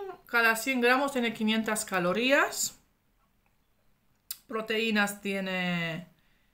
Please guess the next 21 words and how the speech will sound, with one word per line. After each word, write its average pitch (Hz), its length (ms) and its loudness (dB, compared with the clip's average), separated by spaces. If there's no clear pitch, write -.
quince 220 380 -6
gramos 202 400 0
de 214 100 -2
proteína 196 540 -4
cada 180 260 -4
cien 208 380 -2
gramos 180 580 -4
de 175 560 -8
producto. 214 680 -8
Eh, 190 880 -8
ah, 269 240 -6
ah, 240 220 -12
ah, - 180 -18
vale. - 240 -20
Pues 233 160 -8
igual, 220 320 0
nocilla 202 460 0
de 185 280 2
chocolate 226 560 2
con 196 380 0
avellanas. 170 680 -2